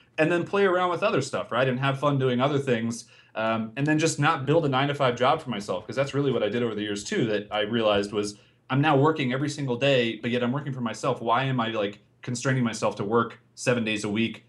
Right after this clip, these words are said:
you know, nine hours a day?" Well, not seven days a week, but, you know, for the most part.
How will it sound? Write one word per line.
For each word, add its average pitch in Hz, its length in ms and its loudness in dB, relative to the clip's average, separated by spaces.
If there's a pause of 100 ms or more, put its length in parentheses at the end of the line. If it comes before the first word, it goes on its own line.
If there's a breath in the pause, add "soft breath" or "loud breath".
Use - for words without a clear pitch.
(340)
you 113 80 -6
know, 98 60 -2
nine 107 260 0
hours 101 260 0
a 98 60 -8
day?" 104 500 0
Well, 95 200 -12
not 92 220 -12
seven 87 200 -8
days 85 160 -14
a - 20 -16
week, 98 200 -8
but, 101 200 -2
you 104 60 -6
know, 95 80 -4
for 98 120 -12
the 101 60 -6
most 113 200 -4
part. - 260 -16